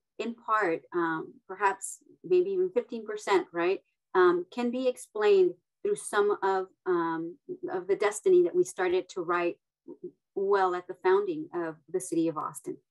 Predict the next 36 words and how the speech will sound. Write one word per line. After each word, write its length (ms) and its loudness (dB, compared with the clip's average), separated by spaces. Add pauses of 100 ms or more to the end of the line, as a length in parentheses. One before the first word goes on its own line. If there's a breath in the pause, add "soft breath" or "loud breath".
(240)
And 100 6
so 100 0
here 380 0
is 320 2
the 340 2
city 280 -2
of 100 0
Austin 360 -2 (140)
plan. 380 4 (400)
Um, 400 4
we 240 2
see 560 -2
in 220 2
nineteen, 440 -2
in 160 -2
eighteen 360 -6
thirty-nine, 640 2 (800)
um, 340 4 (240)
there 60 -2
was 100 -2
a 60 -2
population 560 0
of 60 -6
about 260 0 (400)
five 120 -2
hundred 260 -6 (120)
fifty-three 560 -8 (140)
people. 460 -4 (280)
The 120 2
plan, 460 6
of 120 -12
course, 380 -2
had, 320 -2
um, 300 2
allocated 500 -2
land 400 4